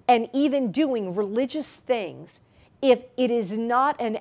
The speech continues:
outflow of what the Holy Spirit is doing in your heart, is really an exercise in futility. You can feed the poor, you can, uh, give all your money away, you know,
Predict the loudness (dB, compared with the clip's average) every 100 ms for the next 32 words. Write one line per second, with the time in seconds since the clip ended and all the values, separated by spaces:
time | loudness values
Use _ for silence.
0 | -2 -2 -2 -4 -2 -2 -2 -2 -4 -2
1 | -2 -2 -6 -8 0 0 0 -2 -8 -8
2 | -2 -2 -2 -4 -6 -6 -6 -4 -6 -6
3 | -8 -6 -6 -4 -2 -2 -6 _ -8 -4
4 | -4 -4 -2 -2 -2 -4 -4 -8 -10 -10
5 | -10 -4 -4 -4 -8 -12 -12 -12 -10 -8
6 | -8 -8 -12 -18 -20 -16 -4 0 0 0
7 | -6 -6 -6 -4 -2 -4 -6 -2 2 2
8 | 2 -4 -12 -20 -10 -2 -2 -2 -4 -6
9 | -4 -6 -6 -8 -10 -6 -2 -2 6 8
10 | 8 6 2 0 0 0 0 4 6 6
11 | 4 -2 -12 -20 _ -4 0 2 2 0